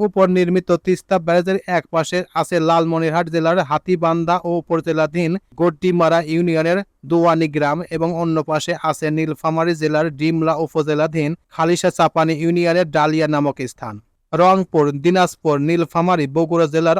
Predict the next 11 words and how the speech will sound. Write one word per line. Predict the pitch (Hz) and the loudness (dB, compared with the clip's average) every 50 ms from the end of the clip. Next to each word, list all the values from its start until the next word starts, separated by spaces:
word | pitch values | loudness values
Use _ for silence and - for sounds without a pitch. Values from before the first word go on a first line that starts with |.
| - - 180 | -2 -2 -2
অনাবাদি | 170 170 160 151 160 151 160 160 147 156 | 0 2 2 2 0 0 0 -2 -2 0
জমিতে | 156 156 180 175 - 156 143 - | 0 0 0 -2 -2 -4 -6 -4
সেচ | - 165 165 160 - - - | -4 -4 -4 -4 -4 -8 -12
সুবিধা | - 160 156 175 165 185 175 - | -8 -4 -2 0 0 0 0 0
প্রদানের | 165 156 147 156 151 156 151 143 151 | 0 0 0 0 0 0 -2 -2 0
জন্য | 170 180 165 151 165 180 _ _ _ _ _ _ - | 0 0 0 -2 -2 -4 _ _ _ _ _ _ -4
উনিশশো | 160 170 175 - - 175 - | -2 -2 -2 0 -2 -4 -2
সাতত্রিশ | - 165 156 - _ - 160 156 - - | -2 -2 -2 -2 _ -4 -4 -4 -4 -6
খ্রিস্টাব্দে | - 165 156 - - 175 156 143 156 151 - - | -6 -6 -6 -2 -2 -2 -2 0 0 -2 0 0
তৎকালীন | 160 160 - _ - 165 160 165 165 156 - | -2 -2 -2 _ -2 -2 -2 -2 -2 -4 -2
সরকার | - 151 - - 160 | -4 -4 -2 -2 -4